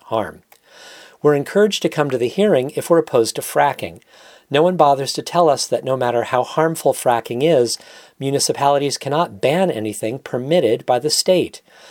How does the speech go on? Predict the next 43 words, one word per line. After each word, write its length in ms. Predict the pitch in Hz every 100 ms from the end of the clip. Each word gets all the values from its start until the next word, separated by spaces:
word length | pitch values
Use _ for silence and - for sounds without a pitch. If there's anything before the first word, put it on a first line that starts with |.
| - - _
We 100 | 160
present 420 | 165 170 143 135
our 160 | 120 113
three-minute 640 | - 127 139 123 120 117
impassioned 600 | 117 110 - 110 - 120
oration 640 | 110 107 135 160 - 104 135
about 260 | 113 113 110
the 100 | 117
risk 420 | 107 127 123 -
to 100 | -
community 480 | - 120 120 113 101
health. 440 | 95 110 87 - _ - - - - _
But 100 | 143
in 80 | 151
the 140 | 156
end, 280 | 190 196 -
nothing 300 | 135 127 147
we 100 | 147
say 220 | - 120
must 240 | 110 113 -
be 100 | 117
taken 320 | 117 107 113
into 220 | 104 110
account 400 | 101 - 175 175
by 100 | 143
the 200 | 139 131
agency 560 | 123 120 120 - 123 -
in 80 | 131
the 100 | 131
decision 520 | 156 - 113 113 110
to 180 | 160 117
issue 240 | - 101
the 80 | 101
permit. 500 | - 147 131 92 - _ - - - - _
If 140 | 151
the 120 | - 135
application 580 | 123 135 - 127 -
is 120 | 110 -
clerically 640 | - 143 147 151 160 127
in 100 | 117
order 300 | 131 147 170
and 240 | 131 113
complete, 760 | - 107 - 196 226 139 -